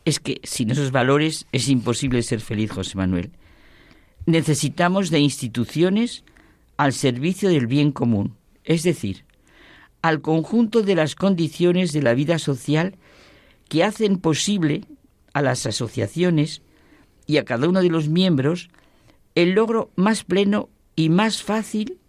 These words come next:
de la propia perfección. Eso nos dice la Gaudium et Spes, que empieza de una manera que yo me la repito mucho, que es para orarla,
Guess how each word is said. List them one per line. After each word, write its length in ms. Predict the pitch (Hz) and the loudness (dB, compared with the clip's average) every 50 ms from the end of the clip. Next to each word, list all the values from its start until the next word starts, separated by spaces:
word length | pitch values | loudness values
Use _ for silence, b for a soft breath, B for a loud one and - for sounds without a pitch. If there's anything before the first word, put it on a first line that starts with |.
| _ _ - | _ _ -4
de 140 | 139 156 | -2 0
la 140 | 147 147 139 | 2 2 0
propia 340 | - 165 180 180 175 175 165 | 0 -2 -4 -2 -2 -2 -2
perfección. 640 | - 160 127 - 135 120 - - 202 190 151 - - - | -2 -4 -4 -4 -6 -6 -2 0 0 0 0 -2 -2 -4
Eso 200 | 160 - 196 185 | -2 0 2 4
nos 180 | 180 165 131 | 4 2 2
dice 320 | 139 175 175 - 214 208 202 B B B B B B B _ | 0 -2 -2 -2 -2 -2 -2 B B B B B B B _
la 200 | 139 135 127 117 | 0 2 2 2
Gaudium 400 | 117 117 147 196 208 220 220 185 | 2 2 2 2 2 2 2 2
et 200 | 143 - 123 117 | 0 0 -2 -2
Spes, 440 | - - - 208 208 165 - - B B B B B B B B | -2 -2 -2 0 0 0 -2 -4 B B B B B B B B
que 240 | - 131 113 - - - _ - | -4 -2 -2 -2 -4 -8 _ -2
empieza 560 | 135 131 120 123 139 180 208 202 190 175 151 | 0 0 0 0 0 0 0 2 0 0 0
de 80 | 151 | 2
una 140 | 165 165 165 | 2 2 2
manera 520 | 160 151 127 127 131 135 139 156 170 196 - - _ _ _ | 2 4 4 4 4 2 2 0 -2 -6 -10 -16 _ _ _
que 120 | - 123 | -6 -2
yo 120 | 107 113 123 | 0 0 2
me 80 | 143 | 2
la 100 | 151 147 | 2 0
repito 420 | 131 120 110 120 135 - - 135 127 | 0 -2 -4 -6 -8 -6 -2 -2 0
mucho, 400 | 131 139 135 - - 165 175 175 B B B B B B B B _ _ _ | 0 0 -2 -2 -4 -4 -4 -6 B B B B B B B B _ _ _
que 120 | - 143 | -2 -2
es 140 | 151 151 - | -2 -2 -2
para 260 | - - 147 123 117 | -4 -2 0 2 2
orarla, 600 | 113 113 117 127 143 147 143 156 160 160 156 - | 2 2 2 2 0 0 0 0 0 0 0 -2